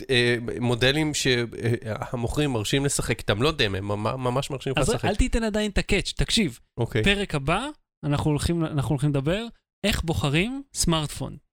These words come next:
Speaker 2: איך אתם
Speaker 1: אוקיי.
Speaker 2: הולכים לבחור, ואנחנו נעבור על כל הסצנריוז שלפיהם אתם תבחרו, וניתן, אה, את התשובה
Speaker 1: מוטורולה
Speaker 2: ל-
Speaker 1: עילית.
Speaker 2: <laughs> וההמלצה שלי, אני רוצה, יש לי המלצה
Speaker 1: זה היה,
Speaker 2: כפולה.
Speaker 1: זה עשר דקות עכשיו, המלצה בדקה שלי.
Speaker 2: בסדר, אנחנו ממליצים בהרבה דקות.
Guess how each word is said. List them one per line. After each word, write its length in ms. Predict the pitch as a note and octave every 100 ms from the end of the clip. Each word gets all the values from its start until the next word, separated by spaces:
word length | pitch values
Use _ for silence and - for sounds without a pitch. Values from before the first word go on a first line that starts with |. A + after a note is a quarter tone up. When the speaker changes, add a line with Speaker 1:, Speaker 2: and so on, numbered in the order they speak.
| _ _ -
Speaker 2:
איך 80 | G3
אתם 60 | -
Speaker 1:
אוקיי. 140 | F#3+
Speaker 2:
הולכים 200 | G3 F#3
לבחור, 400 | D#3+ - G#3+ B3+ E3
ואנחנו 220 | C#3 D3+
נעבור 220 | C3+ D3
על 60 | C#3
כל 160 | -
הסצנריוז 760 | D#3+ - C3+ D#3+ G3+ A3+ A3 G3+
שלפיהם 640 | - C#3 C#3 - D#3+ D3+
אתם 160 | C#3 C3
תבחרו, 580 | B2+ C3+ - C3+ A3+ D#4+ - _ _ -
וניתן, 400 | C#3 - E3+ E3
אה, 40 | D3+ D3
את 40 | C#3
התשובה 100 | A2+
Speaker 1:
מוטורולה 380 | - C3+ C3+
Speaker 2:
ל- 20 | B2+
Speaker 1:
עילית. 400 | G#2+ F#2+ - - _ -
Speaker 2:
<laughs> 60 | C#3+ D3 - - C#5+ - - - - - C3+
וההמלצה 600 | A3 D4 C#4 G#3 - A#3+ -
שלי, 440 | - F3 F3+ C4+
אני 100 | D#3
רוצה, 220 | F3 E3+ E3+
יש 120 | -
לי 60 |
המלצה 300 | D3+ C3 - -
Speaker 1:
זה 180 | A#2 B2+
היה, 100 | C#3+ C#3
Speaker 2:
כפולה. 160 | B2
Speaker 1:
זה 140 | A#2 A#2+
עשר 200 | - A#2+
דקות 320 | - A#2 A2+
עכשיו, 240 | - G#2 G#2+
המלצה 280 | G#2+ A2+ A2
בדקה 320 | G#2+ G#2+ C#3+
שלי. 140 | B3 D#4+
Speaker 2:
בסדר, 240 | F4+ F4
אנחנו 320 | A3 E3+ E3
ממליצים 420 | E3 E3+ - A3+ A3
בהרבה 400 | F3+ E3+ E3+ G#3+
דקות. 520 | G3+ - C#3+ B2